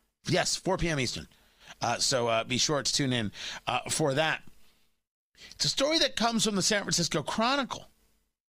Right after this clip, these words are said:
where a teacher wrote in and said, "You know, we saw Bernie Sanders at the, uh, at the inauguration."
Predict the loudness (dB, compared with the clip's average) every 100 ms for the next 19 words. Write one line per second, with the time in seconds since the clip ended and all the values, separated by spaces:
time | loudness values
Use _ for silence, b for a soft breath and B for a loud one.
0 | _ _ _ _ _ _ _ B -6 -2
1 | 0 0 -2 -4 -4 0 0 0 0 0
2 | 0 -4 -8 _ _ _ _ _ _ _
3 | _ _ _ -2 2 2 4 4 2 2
4 | 0 0 0 2 2 2 2 2 2 0
5 | -2 0 0 0 0 2 2 2 0 0
6 | 0 0 -4 -8 -6 -10 -12 -18 _ _
7 | _ _ _ _ _ _ -20 _ -6 -2
8 | 0 0 2 2 2 2 0 0 0 0
9 | -2